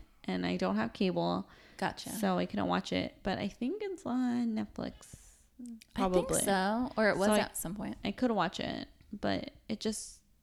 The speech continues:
Speaker 1: it's a lot of shows, and I cannot sit on my couch and watch T V like I used to anymore.
Speaker 2: I know, you should have done this when you
Speaker 1: When I was,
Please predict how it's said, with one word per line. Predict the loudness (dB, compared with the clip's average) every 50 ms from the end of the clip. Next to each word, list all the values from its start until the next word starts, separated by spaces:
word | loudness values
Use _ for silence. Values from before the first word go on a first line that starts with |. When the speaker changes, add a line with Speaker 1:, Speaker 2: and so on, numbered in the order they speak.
| _ _ -20 -14
Speaker 1:
it's | -8 -2
a | -2 0
lot | 0 2 2 2 2 2 2
of | 0 0
shows, | -2 -2 0 2 2 2 2 0 -2 -4 -8 -12 -16 -20 -20 -20 -20 _ _ _ _
and | -4 -2 0
I | 0 0 0 0 -2 -4 -10 -20 -18
cannot | -6 -4 -2 -2 0 -2 -2 -4 -6 -8
sit | -4 -2 -2 0
on | 0 0 -2 -4 -4 -4
my | -2 -2 -2
couch | 0 0 0 0 0 -2
and | -2 -2 0
watch | -2 -4 -4 -8 -10
T | -4 -4 -2
V | 0 0 0
like | -2 -2 -4 -4 -6
I |
used | -6 -4 -6 -8 -8 -10 -8
to | -8 -6
anymore. | -4 -4 -4 -4 -6 -8 -12 -16 -20 _ -20 -20 _ _ -20 _ _ _ _ _ -4 2
Speaker 2:
I | 4 6 8 8
know, | 8 8
you | 8 8 6 6
should | 4 4 2
have | 2 4
done | 6 4 6 6 6
this | 6 4 4 2 0
when | 0 2 2 2 2 2 0 0 -2 -2 0
you | 0 0 2 2 0 0 0 -2 -2 -2 -4 -6 -8 -10 0
Speaker 1:
When | 4 6 8 8
I | 8 10
was, | 10 8 6